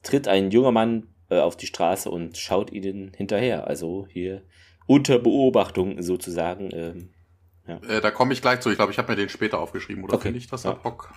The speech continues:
Speaker 2: Ähm, nee, ich komm da später
Speaker 1: Ja,
Speaker 2: zu.
Speaker 1: der kommt ja.
Speaker 2: Noch ein paar Mal.
Speaker 1: Spoiler, ko-, taucht vielleicht noch mal auf. Äh, ihr habt's ja eure Hausaufgaben erledigt, deshalb wisst ihr das ja. Ähm, genau, dann kommen wir in dieses, äh, Flemmingsche Haus. Ähm,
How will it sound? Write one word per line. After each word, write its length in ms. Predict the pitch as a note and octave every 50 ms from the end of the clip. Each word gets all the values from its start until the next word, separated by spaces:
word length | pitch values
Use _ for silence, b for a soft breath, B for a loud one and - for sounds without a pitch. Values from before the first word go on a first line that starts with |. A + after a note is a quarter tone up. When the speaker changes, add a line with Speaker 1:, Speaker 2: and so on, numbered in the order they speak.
| - - -
Speaker 2:
Ähm, 400 | G#2+ G#2 - G2 F#2+ F2+ F#2 F#2 - -
nee, 180 | - - G#2 G#2
ich 100 | F#2+ -
komm 140 | - - F2
da 100 | C#2+ -
später 240 | - - - - F2
Speaker 1:
Ja, 80 | E2+
Speaker 2:
zu. 60 | F2
Speaker 1:
der 80 | F2 E2+
kommt 220 | - - F2 E2+
ja. 80 | F2+ - - - _ _ - - E2 - _ _ F#2 F2+ - _ B B B
Speaker 2:
Noch 60 | G2 F2+
ein 40 | D#2+
paar 140 | E2 E2
Mal. 60 | D#2+ E2
Speaker 1:
Spoiler, 360 | - C3+ C#3+ D#3 D3 B2 A2
ko-, 180 | - - A2+
taucht 360 | G2 - - C3+ C3+ D3 C#3 -
vielleicht 380 | - A#2 A2 A2 C3 - -
noch 140 | F3+ F3 -
mal 200 | G3+ F#3+ F#3+ F3
auf. 420 | - F3 F3 D3 G#2 - - -
Äh, 120 | - F2+ E2+
ihr 160 | - E2+ F2
habt's 200 | G2 F#2 - -
ja 220 | - F#2+ E2+ -
eure 160 | F2 F2 E2 E2+
Hausaufgaben 400 | F#2 F#2 F#2+ F#2+ - - E2 D#2+
erledigt, 320 | D2+ D#2+ E2 D#2+ D#2+ -
deshalb 240 | - - - C#2+ E2
wisst 140 | E2 - -
ihr 60 | -
das 120 | - -
ja. 80 | - C#3+ B B B B B B B B B
Ähm, 360 | F#2 F2+ F2 F2 E2 E2 b b b b b b b _ _
genau, 340 | - A#2+ G2+ F#2+ E2 D2+ - - -
dann 280 | - F#2+ G#2+ C#3+ D#3+
kommen 240 | D3 - C#3+ C#3 B2+
wir 140 | B2+ B2 -
in 120 | A#2+ A#2
dieses, 520 | A2+ A2 G2+ G#2 G2 F2+ - - - - -
äh, 280 | - F2+ E2+ D#2+ D2+ - - _ _
Flemmingsche 1040 | _ - - - F#2 F2 G2 A2 B2 D#3 F3 F3 F3 F3 - - - - A#2+ G#2+ G#2
Haus. 400 | G2+ G2+ B2 D3+ F3+ F#3 - - -
Ähm, 480 | - G#2 G2+ G2 F#2+ G2 G2+ G#2 G2+